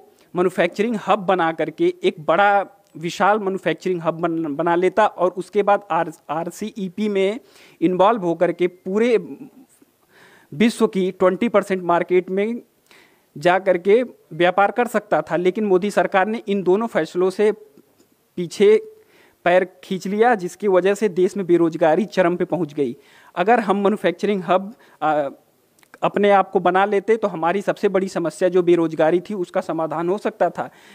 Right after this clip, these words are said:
लेकिन इनको पता है कि अगर आप के पास रोजगार होगा, आपके पास शिक्षा होगी, तो आप इनके चलाए जाए, जाने वाले एजेंडे में नहीं फंसेंगे।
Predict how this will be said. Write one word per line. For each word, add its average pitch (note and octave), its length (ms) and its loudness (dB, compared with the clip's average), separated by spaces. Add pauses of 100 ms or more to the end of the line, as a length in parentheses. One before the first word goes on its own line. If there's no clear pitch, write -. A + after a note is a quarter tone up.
(140)
लेकिन G3 460 2 (260)
इनको F#3+ 280 -2
पता G#3+ 300 0
है F#3+ 140 0
कि G3+ 140 -10
अगर G#3+ 380 0
आप - 300 0 (1120)
के F#3 80 2
पास G3+ 260 2
रोजगार F#3+ 460 4
होगा, G3+ 280 4
आपके F#3 420 -2
पास F#3 280 0
शिक्षा - 300 -2
होगी, G#3 440 -2 (260)
तो G3+ 80 2
आप G#3 340 2
इनके F#3+ 240 -2
चलाए F#3+ 380 4
जाए, F#3 420 4
जाने F3 300 2
वाले F#3+ 200 4
एजेंडे F3+ 420 -2
में C4 120 -6
नहीं B3+ 200 -4
फंसेंगे। D#3+ 500 -8